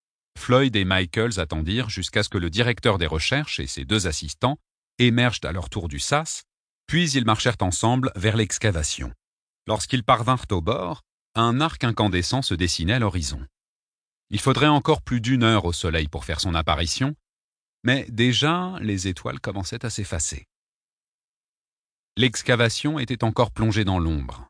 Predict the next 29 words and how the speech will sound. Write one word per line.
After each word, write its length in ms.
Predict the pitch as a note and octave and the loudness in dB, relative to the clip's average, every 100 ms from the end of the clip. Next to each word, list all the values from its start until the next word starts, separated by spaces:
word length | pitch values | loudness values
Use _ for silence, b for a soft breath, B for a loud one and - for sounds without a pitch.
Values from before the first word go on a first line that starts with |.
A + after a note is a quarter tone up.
| _ | _
mais 240 | F2 F#2+ F#2+ | -4 -2 0
les 120 | F#2 | -2
projecteurs 760 | - G#2+ F2 D#2 G#2 A#2 B2 - | -2 -2 -2 -2 2 2 2 -2
illuminaient 640 | A2+ G#2 G2+ F#2+ F#2 F#2+ | -4 0 0 2 2 0
violemment 420 | G#2+ F#2+ E2 F2 G2+ | 0 -2 -2 -2 -2
le 100 | C#2 | -4
centre. 540 | - B1 - - - _ _ _ _ _ _ _ _ _ _ _ _ _ _ _ _ _ | -4 -6 -10 -14 -16 _ _ _ _ _ _ _ _ _ _ _ _ _ _ _ _ _
Floyd 480 | - D3 E3 F3 D3+ | 2 4 4 2 -2
s'engagea 640 | - - A2 G#2 F#2+ A2+ A#2+ | -2 0 2 4 4 4 4
avec 240 | F2+ F2+ | 2 -2
précaution 560 | - A2+ - F2+ - G#2 | 0 0 0 -2 0 -4
sur 220 | - D#2 | -2 -4
la 120 | C2+ | -2
rampe 320 | B1+ F#2+ A#2+ - | -2 -2 -4 -4
qui 200 | F#2+ D#2 | -8 -4
conduisait 540 | G2+ E2 D2 G2+ A2+ | -4 -2 -2 -2 -2
au 20 | F2 | -2
rectangle 500 | D#2+ - G#2+ F#2+ E2 | -4 -2 -2 0 -2
de 120 | D2 | -4
nuit. 300 | C#2 C2 C#2 _ _ _ _ _ _ _ _ _ _ | -6 -10 -14 _ _ _ _ _ _ _ _ _ _
Il 140 | A2+ | 0
éprouvait 340 | D3 - E3 G3 | 2 0 -4 -6
une 180 | - | -6
sensation 520 | C#3+ C3+ - C3 F3+ C#3+ | -8 -6 -6 -6 -6 -4
de 100 | G2 | 0
dépaysement 880 | G#2 - A#2 G2 E2+ G2+ D#3 F3 - | 0 2 0 0 -2 -4 -4 -8 -4
et 120 | G2 | -2
de 100 | G2 | 0
vulnérabilité. 920 | F#2 A#2+ B2 A#2 F#2 E2+ D#2 - B1 | 0 0 0 -2 -2 -4 -6 -8 -12